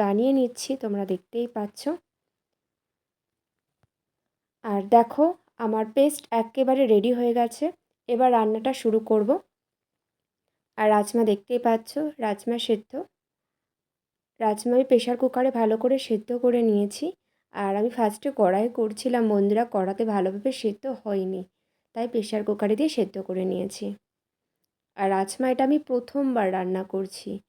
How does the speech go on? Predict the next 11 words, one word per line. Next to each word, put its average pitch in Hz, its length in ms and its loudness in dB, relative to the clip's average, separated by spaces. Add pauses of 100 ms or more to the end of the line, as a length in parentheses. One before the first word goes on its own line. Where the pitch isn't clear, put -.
(400)
তোমরা 208 240 -4
দেখো, 208 420 -6 (880)
কড়াই 214 340 2
তেল 233 140 4 (100)
গরম 240 240 4
হয়ে 240 180 4
গিয়েছে, 254 420 0
সেই 262 280 4
কড়াতে 226 500 -2
তেজপাতা 214 600 -4
দেওয়া 220 240 4